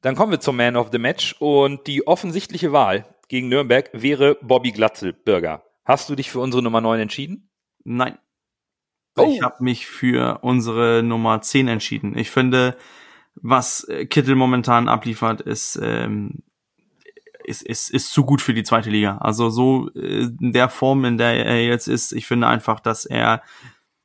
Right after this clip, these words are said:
Speaker 2: er läuft, er ackert, er, äh, er setzt sich für die Mannschaft ein, er kreiert für uns, ähm, die Chancen, er kreiert für uns diese, äh, die,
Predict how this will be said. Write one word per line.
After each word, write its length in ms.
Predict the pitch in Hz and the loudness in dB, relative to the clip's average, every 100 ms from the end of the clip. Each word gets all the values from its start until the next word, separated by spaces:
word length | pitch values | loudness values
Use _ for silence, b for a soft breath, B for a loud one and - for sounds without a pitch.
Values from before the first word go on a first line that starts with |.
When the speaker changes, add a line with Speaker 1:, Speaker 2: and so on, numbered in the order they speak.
| _ _ _ - | _ _ _ -2
Speaker 2:
er 100 | 127 | 2
läuft, 520 | 139 165 170 - - | 4 4 2 -6 -6
er 160 | 135 - | -4 0
ackert, 460 | 151 165 160 - _ | 2 4 2 0 _
er, 420 | 131 131 127 123 | 0 2 2 2
äh, 300 | 123 123 117 | 0 -2 -2
er 180 | - 123 | -2 0
setzt 220 | 127 143 | 0 -2
sich 100 | 147 | -4
für 80 | - | -2
die 80 | 139 | 0
Mannschaft 320 | 135 139 123 | 0 -2 -2
ein, 240 | - 127 | -2 -2
er 120 | - 131 | -4 -8
kreiert 480 | - 135 147 160 | -4 0 0 -2
für 180 | - 147 | -2 -4
uns, 500 | 127 151 185 - - b b _ _ | 2 2 2 -4 -12 b b _ _
ähm, 560 | 135 139 131 123 123 123 | 4 4 4 0 -2 -4
die 80 | 131 | -4
Chancen, 480 | 120 139 160 160 170 | -2 0 0 0 -2
er 80 | 127 | -4
kreiert 360 | - 135 147 | -4 -2 -2
für 160 | 147 139 | 0 0
uns 460 | 131 143 - - _ _ _ _ _ - | 2 0 -4 -10 _ _ _ _ _ -2
diese, 520 | 131 127 120 113 - | -2 2 0 0 -2
äh, 280 | 120 113 113 | -2 -2 -2
die, 280 | 123 117 | -6 -10